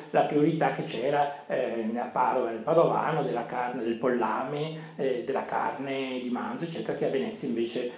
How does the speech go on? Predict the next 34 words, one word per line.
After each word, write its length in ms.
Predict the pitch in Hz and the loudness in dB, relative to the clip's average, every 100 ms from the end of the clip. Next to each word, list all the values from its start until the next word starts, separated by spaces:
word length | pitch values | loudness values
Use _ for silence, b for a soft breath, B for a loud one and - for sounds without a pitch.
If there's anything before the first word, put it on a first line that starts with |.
| B - | B -6
mm, 180 | 123 - | -4 0
era 240 | 165 139 | 4 4
usata 280 | 135 - - | 2 0 -2
pochissimo 1040 | 117 - 135 131 120 - 147 175 190 - - | -4 -2 -4 -2 -4 -6 0 2 2 -2 -8
e, 520 | - - - 120 - | -6 -4 -4 -4 -4
eh, 40 | - | -2
soprattutto 540 | 151 156 160 135 - | 2 4 2 2 2
a 20 | |
Venezia 380 | 139 117 107 - | 2 2 -2 -6
c'era 260 | - 131 117 | -2 -2 -2
la 140 | 117 | -4
cucina, 580 | - 165 113 110 123 - - - | -4 -6 -4 -4 -4 -6 -10 -8
eh, 420 | 131 113 104 104 | -6 -4 -6 -6
diciamo, 420 | - - 214 220 | -6 -6 -4 -4
di 180 | - - | -6 2
mare, 440 | 175 185 - - - | 6 6 4 -2 -6
naturalmente. 720 | 131 120 - 107 104 - - B B B B B B B - - - | -4 0 2 2 -2 -6 -12 B B B B B B B -20 -20 0
Legata 500 | 254 262 262 254 285 | 10 12 12 12 12
peraltro 420 | 285 220 180 214 | 12 12 12 12
a 40 | 247 | 10
un 60 | |
periodo 300 | 226 240 220 | 12 8 8
particolarissimo, 960 | - 220 - 226 220 - - - 156 160 | 6 4 4 6 6 4 -2 -4 -4 -2
perché 240 | - - | -2 0
io 180 | 165 160 | 2 2
sono, 1300 | 156 160 147 143 139 139 135 - - - - - - | 4 2 4 4 4 4 2 2 -2 -4 -6 -8 -8
la 80 | 131 | -8
mia 140 | 135 147 | 0 0
infanzia 640 | 156 143 127 139 147 113 | 2 0 0 -2 0 0
è 80 | 120 | -2
stata 300 | 113 123 - | -4 -6 -6
tutta 380 | 120 143 - 123 | -6 -8 -4 -2
nel 180 | 113 113 | -2 -4
dopoguerra, 640 | 110 110 147 160 - - | -6 -4 -2 -2 -4 -12